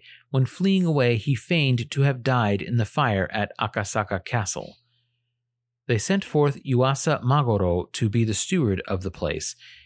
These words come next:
he who was called the lay monk Joobutsu, thinking with easy hearts, "There is nothing more to fear in the province of Kawachi." Yet suddenly, Kusunoki rode furiously against Yuasa's castle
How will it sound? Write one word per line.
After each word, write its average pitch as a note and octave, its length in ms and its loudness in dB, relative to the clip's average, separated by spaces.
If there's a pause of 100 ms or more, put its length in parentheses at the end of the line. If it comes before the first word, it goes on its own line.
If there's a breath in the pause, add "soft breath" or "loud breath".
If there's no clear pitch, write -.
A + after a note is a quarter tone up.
he F#3+ 180 0
who G#3 140 0
was F3 160 0
called C3 540 0 (100)
the B2 100 2
lay C3 240 4
monk A2 500 0
Joobutsu, G#2+ 760 2 (440 loud breath)
thinking F#3+ 420 2
with D3 200 2
easy D3 360 2
hearts, G2+ 360 0 (260)
"There F#3+ 280 0
is G#2+ 160 0
nothing A#2 380 2
more A#2 220 2
to F2+ 140 -4
fear A2+ 400 0
in A2+ 160 0
the G#2+ 80 2
province G2 460 0
of - 180 -10
Kawachi." - 720 -4 (1200 soft breath)
Yet C3 240 0
suddenly, A#2+ 640 2
Kusunoki D3+ 800 0
rode A2+ 420 2
furiously D3+ 720 2
against F#2+ 400 -2
Yuasa's F#2+ 420 0
castle B2+ 540 -2